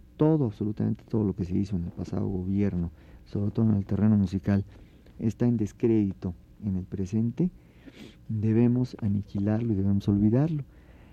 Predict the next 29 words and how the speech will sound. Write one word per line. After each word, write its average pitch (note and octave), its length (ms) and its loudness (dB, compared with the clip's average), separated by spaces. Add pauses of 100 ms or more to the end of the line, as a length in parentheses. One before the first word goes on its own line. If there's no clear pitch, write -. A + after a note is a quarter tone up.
(220)
A G#2 80 0
mí A2+ 80 4
eso B2+ 140 2
me A2 100 4
parece G#2 320 -2
muy A2+ 180 -2
mal. E3 260 -4 (1000)
Sí, A#2+ 80 0
independientemente A#2 760 2
de G2+ 80 4
lo F#2+ 100 2
que G2 100 -2
yo A2 160 4
piense A#2+ 680 2 (340)
de, F2+ 380 -4
de E2+ 200 -6
la F2+ 100 -4
organización F#2+ 520 0
musical A2 420 -2
del G2+ 140 -2
sexenio G#2+ 400 -2
anterior, A2 500 -2 (840)
no A2+ 180 4
estoy A#2 220 2
tan G#2 180 0
ofuscado G#2+ 560 -4
para F#2+ 240 -6
no A2 200 0
reconocer G2+ 680 -4